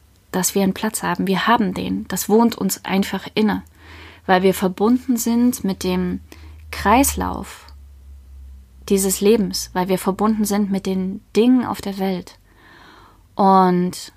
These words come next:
kein Kind stellt auch nur ansatzweise seine Existenz in Frage stellt, ansatzweise seine Sicherheit in Frage. Klar hat's Bezugspersonen,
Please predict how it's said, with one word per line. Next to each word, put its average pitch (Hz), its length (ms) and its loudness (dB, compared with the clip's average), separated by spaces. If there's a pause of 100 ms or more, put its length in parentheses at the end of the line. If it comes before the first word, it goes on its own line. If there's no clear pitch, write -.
(220)
kein 254 360 2
Kind 190 440 -6 (180)
stellt 226 800 -4 (640)
auch 190 180 -4
nur 196 280 -2
ansatzweise 226 1000 0 (360)
seine 208 260 2
Existenz - 640 -2
in 202 140 -6
Frage 175 400 -6
stellt, 196 340 -6
ansatzweise 208 800 0
seine 196 300 -2
Sicherheit 202 560 -2
in 190 160 -6
Frage. - 560 -8 (500)
Klar 247 300 4
hat's 233 200 0
Bezugspersonen, 185 1160 -6